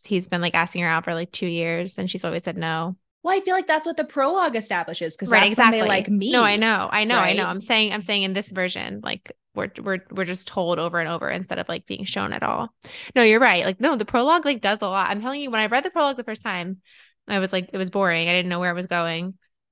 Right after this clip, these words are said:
Speaker 1: But then, like, it does set up a lot.
Speaker 2: Yeah.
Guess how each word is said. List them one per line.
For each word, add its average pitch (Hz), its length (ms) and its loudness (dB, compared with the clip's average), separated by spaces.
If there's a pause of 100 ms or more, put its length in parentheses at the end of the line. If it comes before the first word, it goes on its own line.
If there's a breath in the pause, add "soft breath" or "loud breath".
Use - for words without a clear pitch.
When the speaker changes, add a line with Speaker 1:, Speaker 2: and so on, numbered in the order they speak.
(200)
Speaker 1:
But 202 120 0
then, 185 180 2
like, 170 360 -2 (460)
it 196 100 -2
does 196 260 2
set 175 200 0
up 175 340 -2
a - 40 -6
lot. - 380 -2 (280)
Speaker 2:
Yeah. 208 340 -10